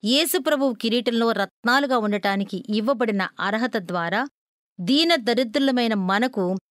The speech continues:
ఎంత ఘనత అనుగ్రహించబడింది! పరిశుద్ధులందరికీ ఇలాంటి ఘనత కలుగుతుంది. "వారు నా వారని"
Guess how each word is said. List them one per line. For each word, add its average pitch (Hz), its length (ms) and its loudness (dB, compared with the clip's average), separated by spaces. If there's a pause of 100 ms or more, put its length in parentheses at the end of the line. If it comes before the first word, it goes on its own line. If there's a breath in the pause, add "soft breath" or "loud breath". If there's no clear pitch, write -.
(220)
ఎంత 220 380 0
ఘనత 214 380 0
అనుగ్రహించబడింది! 208 1200 0 (560)
పరిశుద్ధులందరికీ 285 1000 2
ఇలాంటి 262 480 2
ఘనత 208 300 -2
కలుగుతుంది. 170 600 -4 (440)
"వారు 240 300 2
నా 208 340 2
వారని" 247 560 2